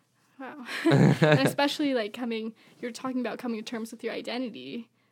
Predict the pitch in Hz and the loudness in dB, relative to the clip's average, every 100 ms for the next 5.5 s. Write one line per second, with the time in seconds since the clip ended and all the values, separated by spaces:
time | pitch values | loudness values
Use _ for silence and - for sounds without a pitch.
0 | _ 247 226 240 208 - _ _ - 254 | _ -10 -2 -2 -2 -8 _ _ -6 -4
1 | 208 240 214 220 220 220 - - _ - | -2 -4 -6 -8 -10 -10 -10 -12 _ -10
2 | - - 240 - - 190 131 135 107 104 | -8 -8 -10 -12 -14 -4 0 2 2 0
3 | 110 107 110 107 - - 104 127 127 - | -4 -4 -4 -2 -4 -2 0 2 0 -4
4 | - - 101 98 92 95 90 98 98 - | -14 -8 -6 -4 -4 -4 -2 0 0 0
5 | 95 92 92 90 90 | -2 -2 -4 -6 -10